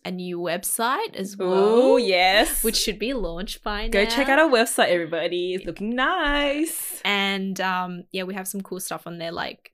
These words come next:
Speaker 1: our episodes plus the transcripts, so making it a little bit more accessible for everyone. But also, um, hopefully in the future we can do more, like, blog type
Speaker 2: Yeah,
Speaker 1: stuff.
Speaker 2: blog type stuff. Yeah.
Speaker 1: Yeah.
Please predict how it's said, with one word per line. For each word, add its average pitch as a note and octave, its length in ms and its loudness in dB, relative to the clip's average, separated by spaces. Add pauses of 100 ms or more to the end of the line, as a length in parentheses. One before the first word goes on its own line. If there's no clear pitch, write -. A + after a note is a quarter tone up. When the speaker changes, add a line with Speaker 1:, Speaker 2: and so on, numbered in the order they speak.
(120)
Speaker 1:
our D#3+ 480 -2
episodes G3 580 -6
plus - 280 -12
the F#3+ 100 -14
transcripts, F#3 760 -8
so F3 100 -10
making E3+ 320 -12
it D#3+ 80 -10
a - 20 -10
little E3 160 -10
bit - 140 -10
more - 160 -10
accessible - 520 -10
for - 140 -16
everyone. F3 640 -10 (460)
But G3 120 -4
also, F3+ 720 -4 (140)
um, - 180 -10
hopefully A3 520 -4
in F#3 80 -4
the F#3+ 60 -6
future F3+ 360 -8
we E3+ 100 -10
can F3 220 -12
do E3+ 160 -10
more, D#3 240 -10
like, - 320 -10 (540)
blog - 240 -10
type F4 200 -10
Speaker 2:
Yeah, F#3 200 -2
Speaker 1:
stuff. - 80 -10
Speaker 2:
blog A4+ 180 0
type B3+ 180 -4
stuff. A#3 680 -6
Yeah. D#3+ 120 -10
Speaker 1:
Yeah. F#3 320 -2